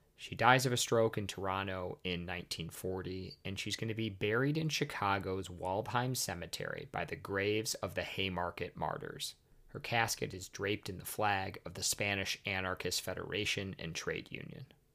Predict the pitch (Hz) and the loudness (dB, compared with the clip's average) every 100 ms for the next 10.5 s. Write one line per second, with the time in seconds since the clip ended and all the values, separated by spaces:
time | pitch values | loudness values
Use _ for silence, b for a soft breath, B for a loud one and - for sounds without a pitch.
0 | _ _ _ _ - 123 202 123 107 110 | _ _ _ _ 0 2 6 10 10 8
1 | 107 - - 107 - 131 98 85 85 - | 4 2 2 0 2 2 2 -2 -4 -4
2 | 95 90 85 82 - 87 - 104 110 135 | -4 -4 -4 -4 -4 -6 0 2 4 4
3 | 131 104 101 - 98 - - 90 80 78 | 2 2 0 0 -4 0 0 0 -2 -4
4 | - - 98 90 87 - 135 151 - - | -6 -2 -2 0 -2 0 2 2 4 2
5 | - 107 90 78 82 - 95 - - 117 | 2 2 2 0 -6 -6 -2 -2 0 0
6 | 107 98 - 92 - - 123 147 - 135 | 0 -2 -4 -6 -6 -2 0 0 2 2
7 | 117 90 92 87 90 85 82 82 - - | 2 -2 -4 -2 -4 -6 -6 -8 -2 0
8 | 85 82 - - - - - - - b | 0 0 -4 -8 -6 -6 -4 -8 -10 b
9 | b b b b _ _ - - 123 123 | b b b b _ _ -2 4 6 6
10 | - 101 95 - | 4 4 2 2